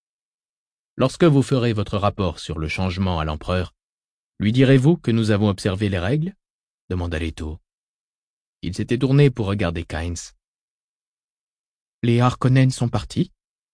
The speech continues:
Vous êtes venus. Et tout est conforme ? » Un muscle se raidit sur la mâchoire de Kynes, révélant une tension momentanée. « En tant que planétologiste et arbitre du changement, je dépends directement de l'Imperium,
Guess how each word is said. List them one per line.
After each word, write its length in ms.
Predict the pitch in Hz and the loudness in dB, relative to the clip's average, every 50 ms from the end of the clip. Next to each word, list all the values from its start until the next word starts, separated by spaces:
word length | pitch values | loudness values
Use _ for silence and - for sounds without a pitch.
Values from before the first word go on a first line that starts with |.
| _ - | _ -10
Vous 280 | 87 95 117 110 104 104 | -4 -2 -2 0 0 -2
êtes 80 | 104 | -2
venus. 340 | 98 104 101 90 76 73 - _ _ _ _ _ _ _ _ _ _ _ _ _ _ _ _ _ _ _ _ _ _ - | 0 -2 -4 -4 -4 -8 -10 _ _ _ _ _ _ _ _ _ _ _ _ _ _ _ _ _ _ _ _ _ _ -4
Et 120 | 107 110 107 | -2 0 2
tout 180 | 160 160 156 | 2 4 4
est 60 | 151 | 4
conforme ? » 460 | 147 151 151 151 - 170 180 196 214 - _ _ _ _ _ _ _ _ _ _ _ _ _ _ _ _ _ _ _ _ _ _ _ _ - | 4 4 4 4 4 2 2 0 -2 -4 _ _ _ _ _ _ _ _ _ _ _ _ _ _ _ _ _ _ _ _ _ _ _ _ -2
Un 100 | 123 131 | 2 4
muscle 380 | 147 170 196 190 - - 160 147 | 6 6 4 4 0 0 -2 0
se 120 | - - | 2 2
raidit 360 | 151 135 143 147 139 165 185 | 4 4 4 4 4 2 -2
sur 160 | 165 - 147 135 | -2 0 0 0
la 80 | 127 | 2
mâchoire 340 | 127 123 - - 147 131 123 | 0 0 -2 -2 -2 -2 -2
de 80 | 117 104 | -2 -4
Kynes, 480 | - - 110 113 113 113 107 - - _ _ _ _ _ _ _ _ _ - | -4 -2 -2 0 0 -2 -4 -8 -16 _ _ _ _ _ _ _ _ _ -6
révélant 420 | - 104 127 135 156 160 180 185 180 | 0 2 4 4 6 6 6 4 2
une 260 | - 170 151 151 147 | 4 4 4 4 4
tension 400 | - 147 135 - - - 139 127 | 4 2 0 0 0 0 0 2
momentanée. « 680 | 123 113 110 107 107 - 92 87 85 80 80 82 _ _ _ _ _ _ _ _ _ _ _ _ _ _ _ _ _ _ _ _ _ _ _ _ _ _ _ _ _ _ _ _ _ _ _ _ - | 2 2 2 0 -2 -2 -4 -4 -6 -8 -10 -12 _ _ _ _ _ _ _ _ _ _ _ _ _ _ _ _ _ _ _ _ _ _ _ _ _ _ _ _ _ _ _ _ _ _ _ _ -2
En 80 | 156 | 0
tant 200 | 156 - 226 214 | 2 4 4 4
que 160 | - - - | 4 2 -4
planétologiste 840 | 104 - - 120 117 113 104 - 107 95 90 85 95 95 92 - - | -4 -2 0 0 0 0 0 -2 -2 -4 -2 -2 -4 -6 -6 -4 -4
et 80 | 98 98 | -2 -2
arbitre 440 | 87 82 90 98 101 - - - 85 | -2 -2 -4 -6 -6 -6 -8 -12 -8
du 100 | 85 78 | -8 -8
changement, 480 | - - 78 82 - 95 104 143 156 - _ _ _ _ _ _ _ _ | -8 -6 -8 -6 -4 -2 -2 -2 -2 -4 _ _ _ _ _ _ _ _
je 180 | - 127 117 151 | -2 4 4 4
dépends 300 | 139 165 165 156 170 160 | 6 4 2 2 4 4
directement 580 | 139 165 180 202 214 - - 160 147 135 127 123 | 4 4 2 0 -2 -2 0 2 2 4 2 2
de 80 | 117 | 2
l'Imperium, 500 | 107 107 104 - 104 80 80 87 69 - | 0 0 0 -2 -4 -6 -6 -8 -8 -10